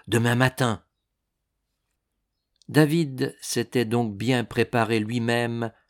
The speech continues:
à écouter les propositions que sa femme lui apportait de la part de ses ennemis. Après qu'elle eut embrassé son mari et se fut assise sur le pied du lit,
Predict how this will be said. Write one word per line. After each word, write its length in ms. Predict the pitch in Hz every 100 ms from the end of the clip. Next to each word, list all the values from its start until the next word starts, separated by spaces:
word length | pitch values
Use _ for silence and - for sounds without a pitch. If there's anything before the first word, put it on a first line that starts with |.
| _ _ _ -
à 140 | 123
écouter 500 | 131 - 143 - 156
les 160 | 139 127
propositions 800 | - 127 135 120 127 - 151 147
que 140 | 135
sa 220 | 120 131
femme 340 | - 139 127 117
lui 180 | 117 117
apportait 680 | - 123 - - 127 117 - _ _ _ _
de 120 | 98 107
la 140 | 104
part 300 | - 110 98
de 100 | 101
ses 340 | - 107 92
ennemis. 540 | 92 87 80 76 67 - _ _ _ _ _ _ _ _ _ _ _ _ -
Après 380 | 113 - 151 151
qu'elle 200 | 131 131
eut 120 | 139
embrassé 440 | 131 120 123 - 123
son 180 | 123
mari 460 | 117 120 131 156 139 _ _ _ _ _ -
et 100 | 113
se 120 | 147
fut 240 | - 147
assise 520 | 151 139 170 180 123 107
sur 260 | - 131 127
le 120 | 120
pied 240 | - 123
du 180 | 107 127
lit, 360 | 139 175 165